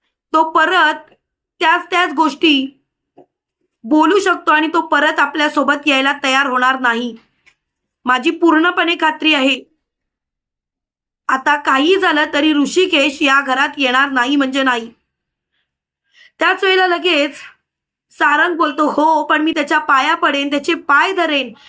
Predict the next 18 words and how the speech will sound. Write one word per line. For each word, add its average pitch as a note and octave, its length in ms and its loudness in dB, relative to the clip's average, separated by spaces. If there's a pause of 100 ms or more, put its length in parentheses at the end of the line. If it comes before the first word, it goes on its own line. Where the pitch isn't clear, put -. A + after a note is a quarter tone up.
(140)
काय C#4+ 200 2
करायचं D4+ 540 -2
असेल F#4 320 -2
ते E4+ 80 0
करेन, D4 360 -2
पण D4 200 0
मी D4 140 2
त्याला D4 280 0
या D4+ 160 0
घरात B3+ 320 -2 (120)
आणणारच. B3+ 600 -2 (800)
मी D4+ 140 2
त्याला D4 280 0
या D4+ 160 0
घरात C4 380 -2
आणल्याशिवाय C4+ 640 0
राहणार C4 360 0
नाही. C4 360 -2